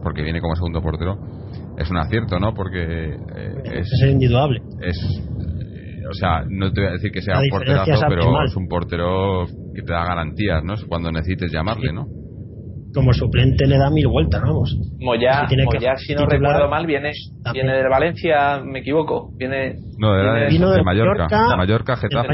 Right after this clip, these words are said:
Speaker 2: Mallorca al Valencia, no, estuvo en el Valencia, pero allí jugó muy poco.
Speaker 3: Por es-,
Speaker 2: Le
Speaker 3: no, por
Speaker 2: fichó
Speaker 3: eso
Speaker 2: el
Speaker 3: que
Speaker 2: Valencia
Speaker 3: estaba
Speaker 2: cuando estuvo del Mallorca.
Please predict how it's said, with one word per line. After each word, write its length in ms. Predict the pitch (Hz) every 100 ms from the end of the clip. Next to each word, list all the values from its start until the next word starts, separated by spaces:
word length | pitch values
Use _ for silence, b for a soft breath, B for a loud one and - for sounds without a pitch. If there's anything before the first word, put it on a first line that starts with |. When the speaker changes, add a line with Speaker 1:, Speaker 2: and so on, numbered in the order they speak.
| 175
Speaker 2:
Mallorca 260 | 196 208 196
al 80 |
Valencia, 560 | 185 180 208 - 226 240 214
no, 160 | 170 135
estuvo 220 | - 175
en 40 | 185
el 40 |
Valencia, 400 | 165 160 - 185 156
pero 180 | 147 131
allí 140 | 143
jugó 220 | 143 165
muy 200 | 151 131
poco. 880 | 127 - - - - - - - - -
Speaker 3:
Por 140 | 113
es-, 120 | 131
Speaker 2:
Le 100 | - 147
Speaker 3:
no, 60 |
por 100 | 175
Speaker 2:
fichó 120 | 156 185
Speaker 3:
eso 80 |
Speaker 2:
el 60 | 196
Speaker 3:
que 60 | 190
Speaker 2:
Valencia 260 | 196 131
Speaker 3:
estaba 180 | 131 143
Speaker 2:
cuando 300 | 160 - 147
estuvo 420 | 147 - - - 180
del 100 | 180
Mallorca. 460 | 131 131 - -